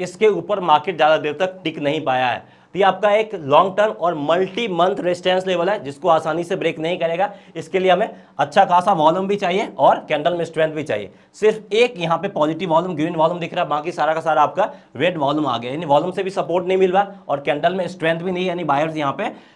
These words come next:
बिल्कुल भी भरोसा नहीं है बायर्स को कि मार्केट आपका ऊपर टिकेगा, इसलिए वो प्रॉफिट बुक किए। उसके बाद वहाँ से सेलर्स हावी हो गए, प्राइस आपका नीचे साइड की तरफ गिरा। अब इसके बेसिस पे हम कैसे ट्रेड ले सकते हैं? प्राइस यहाँ पे नहीं टिका, जैसे ही इस लाइन को ब्रेक करके नीचे आया,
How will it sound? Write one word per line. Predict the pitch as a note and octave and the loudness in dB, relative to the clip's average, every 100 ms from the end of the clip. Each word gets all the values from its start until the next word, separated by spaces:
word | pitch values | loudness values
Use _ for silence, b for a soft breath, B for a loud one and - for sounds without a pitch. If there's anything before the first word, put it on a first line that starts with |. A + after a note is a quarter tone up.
| B B _ _ _ - | B B _ _ _ -8
बिल्कुल | A#2 F3+ E3+ G3+ | -4 -2 0 0
भी | F#3 D#4 - - _ | 0 -4 -8 -20 _
भरोसा | A#2 D3 F#3 G#3 | -4 0 2 0
नहीं | G3 | 0
है | G3+ | 0
बायर्स | F3 F3 F3+ | 2 0 0
को | G3+ | -4
कि | F#3 | 0
मार्केट | D#3 C#3+ F3 | 2 2 2
आपका | D3+ D3 F3 - | 0 2 -2 -2
ऊपर | D3+ E3 D#3+ | -4 -4 -4
टिकेगा, | E3 F3 G3 G#3 - _ C#3+ | -4 0 0 -2 -8 _ -14
इसलिए | C#3+ G3 | -4 0
वो | F#3 F3+ | 2 2
प्रॉफिट | D#3 D3 F#3 | 2 2 -2
बुक | F3 F3+ | -6 -4
किए। | G3+ | -2
उसके | F3+ F3 | -2 0
बाद | D#3+ | 0
वहाँ | D3+ C#3 | 2 0
से | C#3+ | -2
सेलर्स | C3 D3 D3+ | -6 -2 -2
हावी | C#3 C#3 | -2 -4
हो | D#3 D#3 | -2 -2
गए, | G#3+ B B | -4 B B
प्राइस | C#3 D3 C#3+ | -2 0 0
आपका | B2+ F3+ | 0 0
नीचे | D3 C3+ C#3 | -2 -4 -6
साइड | C3 B2 | -6 -6
की | C3 | -6
तरफ | B2 A#2 | -8 -8
गिरा। | A2 G2+ - B B B | -8 -8 -10 B B B
अब | G3+ A3 | -2 -2
इसके | G#3+ | -4
बेसिस | G#3+ G#3+ A3 | -4 -4 -4
पे | G#3 | -6
हम | G3+ | -2
कैसे | F3+ G3 | -2 -2
ट्रेड | F#3+ F3 | -2 0
ले | D#3 | 0
सकते | C3+ - - | -4 -6 -10
हैं? | F2 - _ b b b - | -18 -20 _ b b b 0
प्राइस | E3+ G#3 | 0 2
यहाँ | G3+ G3 | 0 0
पे | |
नहीं | G3+ G#3 | -2 -2
टिका, | G#3 G#3+ A3 - | 0 2 0 0
जैसे | D#3 F3 F3+ | 0 0 0
ही | A3+ - - _ _ | -2 -2 -10 _ _
इस | G3 G#3+ F#3+ | -8 -6 0
लाइन | E3+ F3+ F#3+ | 0 0 -2
को | G#3+ | -2
ब्रेक | D#3 E3 E3+ | 0 -2 0
करके | E3+ E3 F#3 | -2 -2 -2
नीचे | D#3 D#3+ D#3+ | -2 -2 0
आया, | B2 A2 | 0 0